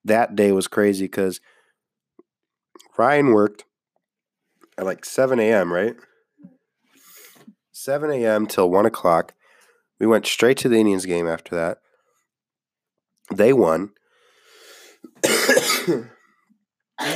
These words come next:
That took us till, like, seven, eight o'clock. After that, we went home for, like, two hours. Then we went to Heart Attack Man. Then we finally went to sleep.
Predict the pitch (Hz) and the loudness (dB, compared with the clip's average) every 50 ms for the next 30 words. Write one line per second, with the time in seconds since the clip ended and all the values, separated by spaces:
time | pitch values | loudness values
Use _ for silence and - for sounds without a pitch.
0 | 170 165 165 156 - - - - - - - - - 101 110 117 - - - 135 | -8 -8 -10 -12 -12 -14 -14 -14 -16 -16 -18 -10 -4 -2 0 0 0 0 -2 0
1 | - 120 110 - - - 107 101 87 - - - - 110 104 104 107 101 98 98 | 0 0 0 0 -2 0 0 0 0 -2 -4 -2 0 0 2 2 2 0 0 0
2 | 98 - - - 92 87 95 - - _ _ _ _ _ _ _ _ _ _ _ | -2 -2 -2 -2 0 0 -2 -4 -10 _ _ _ _ _ _ _ _ _ _ _
3 | - - - 113 113 117 - - 120 120 120 117 107 - _ _ _ _ _ _ | -18 -10 -6 -4 -4 -4 -2 -2 0 2 2 2 0 -2 _ _ _ _ _ _
4 | _ _ _ _ _ _ _ _ _ _ _ _ _ _ _ _ _ _ _ _ | _ _ _ _ _ _ _ _ _ _ _ _ _ _ _ _ _ _ _ _
5 | - 113 107 107 117 117 113 - 120 117 110 95 90 - - 92 85 78 - - | -8 -8 -4 -2 -2 -2 -2 -2 -2 -2 -2 -2 -4 -8 -8 -8 -8 -8 -10 -10
6 | - 104 95 90 92 95 98 113 113 - _ _ _ _ _ _ _ _ _ _ | -8 -4 -2 0 0 0 -2 -4 -6 -8 _ _ _ _ _ _ _ _ _ _
7 | _ _ _ _ _ _ _ _ _ _ _ _ _ - _ _ _ _ _ _ | _ _ _ _ _ _ _ _ _ _ _ _ _ -20 _ _ _ _ _ _
8 | _ _ _ _ - 104 113 107 107 107 107 101 - - 92 92 92 92 87 87 | _ _ _ _ -6 -4 -2 0 0 2 0 0 0 0 0 0 0 0 0 -4
9 | - 87 78 - 85 82 80 78 - _ _ _ _ _ _ _ _ _ _ _ | -6 -10 -10 -10 -10 -12 -12 -12 -16 _ _ _ _ _ _ _ _ _ _ _
10 | _ _ - - _ _ _ 110 110 110 135 131 120 113 104 - - 95 95 92 | _ _ -20 -20 _ _ _ -12 -4 0 2 2 4 2 2 0 0 0 0 0
11 | 87 85 82 - - - - - 85 82 | -2 -6 -10 -14 -16 -16 -14 -16 -16 -16